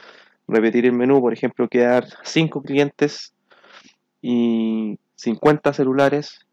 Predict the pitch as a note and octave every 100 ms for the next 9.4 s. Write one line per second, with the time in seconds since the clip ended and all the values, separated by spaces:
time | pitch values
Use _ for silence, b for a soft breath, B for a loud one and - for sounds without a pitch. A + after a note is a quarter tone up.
0 | _ - G#2+ A2+ A2 A2 A2 G#2+ - A#2
1 | A#2 A2+ A2 C3 B2+ B2+ C3 C3 - B2+
2 | C3+ - A2 G#2+ G2 - - - - -
3 | - - _ _ _ _ _ _ B B
4 | B B - B2+ D3 _ _ _ _ B2
5 | A#2+ B2+ B2+ B2+ B2+ B2+ C3 - - -
6 | _ _ _ D3 D3 C#3 C#3 C#3 C3+ C3
7 | - E3+ F3 - C3+ C#3 C3+ C3+ C#3 C3+
8 | C3+ C3 A2 - - - A#2 A#2+ C#3 C3+
9 | C#3+ D3+ D3+ D3+